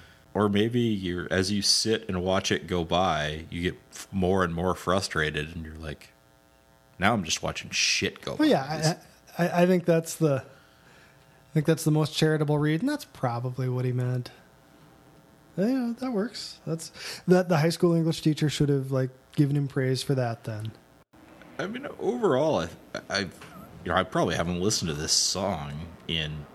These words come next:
Speaker 1: ten years, so it was kind of, it was kind of fun to go back and listen to it again and
Speaker 2: Mm-hmm.
Speaker 1: with a sort of a fresh set of ears.
Speaker 2: I feel like this one gets lost in the shadow of Graveyard Shift, because Graveyard Shift is just such a statement, and this one is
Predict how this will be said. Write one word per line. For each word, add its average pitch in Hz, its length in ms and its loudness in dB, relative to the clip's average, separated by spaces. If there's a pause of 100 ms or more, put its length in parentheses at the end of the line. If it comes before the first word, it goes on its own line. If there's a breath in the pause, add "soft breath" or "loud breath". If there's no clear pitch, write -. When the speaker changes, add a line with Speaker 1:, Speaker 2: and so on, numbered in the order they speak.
(160)
Speaker 1:
ten 90 300 -2
years, 87 480 -4
so 80 320 -2
it - 20 -4
was 90 140 -2
kind 135 220 -2
of, 80 200 -10 (480 loud breath)
it - 60 -10
was - 160 0
kind 220 100 2
of 156 80 0
fun 110 300 2
to 95 80 2
go 78 120 -2
back 80 360 2
and 76 240 -6
listen 110 260 2
to 80 160 -6
it 76 60 -8
again 76 420 -6
and 76 100 -6 (100)
Speaker 2:
Mm-hmm. 127 160 -6
Speaker 1:
with 78 180 -10
a 85 40 -12
sort 90 180 -4
of 78 100 -4
a 85 60 -4
fresh 85 360 -2
set 85 140 -2
of 80 120 -8
ears. 87 380 -6 (180 loud breath)
Speaker 2:
I 190 60 6
feel 339 160 4
like 349 140 0
this - 160 0
one 302 100 2
gets 277 160 0
lost 185 320 2
in 185 80 4
the 165 80 4
shadow 151 440 2
of 123 100 -4
Graveyard 127 440 -2
Shift, - 340 -10
because 156 300 4
Graveyard 151 440 0
Shift 123 260 -6
is 127 140 -2
just 139 200 -2
such - 400 -2
a 117 60 -6
statement, 123 720 -6 (320)
and 131 120 -6
this 123 200 -6
one 135 140 -4
is 123 440 -8